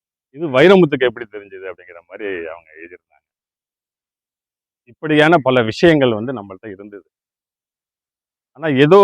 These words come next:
ஒரு சில விஷயங்கள் உள்ள வந்ததுனால, ஏதோ ஒரு காரணங்களுக்கால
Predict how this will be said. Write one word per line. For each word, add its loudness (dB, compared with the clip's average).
ஒரு -2
சில -8
விஷயங்கள் 2
உள்ள 2
வந்ததுனால, -2
ஏதோ -8
ஒரு -4
காரணங்களுக்கால -4